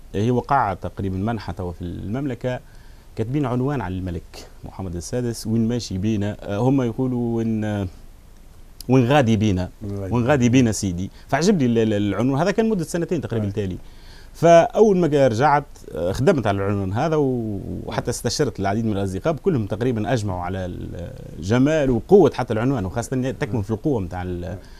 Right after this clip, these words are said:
Speaker 1: متاع العنوان.
Speaker 2: لكن وقت اللي فكرت في الكتاب ما كانش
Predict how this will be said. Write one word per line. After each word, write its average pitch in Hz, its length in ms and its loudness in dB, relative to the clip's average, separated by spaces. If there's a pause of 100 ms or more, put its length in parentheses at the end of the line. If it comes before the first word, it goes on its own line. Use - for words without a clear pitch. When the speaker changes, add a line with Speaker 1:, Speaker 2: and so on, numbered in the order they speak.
(200)
Speaker 1:
متاع - 120 -10
العنوان. 90 380 -6 (640)
Speaker 2:
لكن 135 280 0
وقت 131 200 -4
اللي 139 160 2
فكرت 117 420 -4
في 110 100 -10
الكتاب 113 440 -4
ما 107 200 -10
كانش 147 440 -6